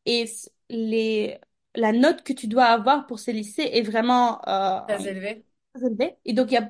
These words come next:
Speaker 1: beaucoup de personnes qui commencent à vouloir intégrer ces lycées français d'une manière, euh, et après, il y a aussi, bah, à Istanbul, il y a aussi, euh, l'université Galatasaray. Et ça, c'est, bah, l'université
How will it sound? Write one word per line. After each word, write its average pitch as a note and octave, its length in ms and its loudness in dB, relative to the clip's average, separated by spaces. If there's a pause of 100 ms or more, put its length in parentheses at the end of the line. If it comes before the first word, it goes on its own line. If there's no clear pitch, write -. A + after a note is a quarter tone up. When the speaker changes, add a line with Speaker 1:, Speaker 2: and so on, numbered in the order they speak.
Speaker 1:
beaucoup F4 280 4
de G4+ 100 4
personnes E4+ 260 0
qui - 140 -10
commencent C#4+ 400 2
à A#3 440 4
vouloir B3+ 440 2
intégrer C4+ 520 0
ces C4+ 160 -4
lycées A3+ 360 -2
français B3 520 -2 (220)
d'une A3+ 120 -2
manière, B3 360 0 (180)
euh, A3 420 4 (320)
et B3 120 2
après, A#3 340 0
il F4 40 2
y D#4+ 40 4
a A#3+ 80 4
aussi, C4 340 -2
bah, A3+ 360 -2
à G#3+ 240 2
Istanbul, B3+ 480 0
il A#3+ 100 -2
y G#3+ 60 -2
a G3 80 0
aussi, A3 380 -6
euh, F#3+ 240 2 (280)
l'université B3+ 640 2
Galatasaray. A#3 920 -2
Et A3+ 240 2
ça, B3 260 0
c'est, B3 180 0
bah, G3+ 280 4
l'université A#3 1000 -4